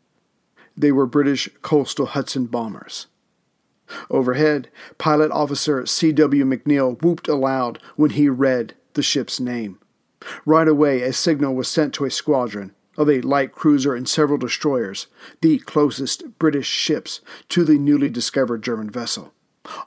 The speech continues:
all under the command of Captain Philip Vian. Soon after, two of Vian's destroyers were ordered to board the Altmark. However, as the tanker was in neutral waters, Captain Dow refused to heave to.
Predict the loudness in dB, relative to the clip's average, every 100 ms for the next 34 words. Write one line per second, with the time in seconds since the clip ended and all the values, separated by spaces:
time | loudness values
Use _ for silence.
0 | 0 4 4 4 4 2 0 -2 0 0
1 | -4 -8 -14 -4 -4 -2 -2 -2 -2 -4
2 | 2 2 2 -2 -6 -4 -4 -8 -14 _
3 | _ _ _ _ _ _ _ _ _ _
4 | -6 0 2 2 -2 -4 -6 -10 -20 -12
5 | -2 2 2 4 2 2 0 -2 -6 -4
6 | 0 0 0 -4 -10 -2 -2 2 2 4
7 | 2 -2 -2 -2 2 2 2 2 0 0
8 | 0 -6 -8 -10 _ _ _ _ _ 0
9 | 2 2 0 -4 -2 -2 0 -2 0 0
10 | 0 2 2 2 2 2 2 0 -2 -4
11 | 0 0 0 -2 -6 -12 -20 -12 -2 -2
12 | 0 0 0 0 0 -4 -4 -4 -2 2
13 | 4 4 -2 -10 -6 -4 -2 -2 -4 -2
14 | 0 0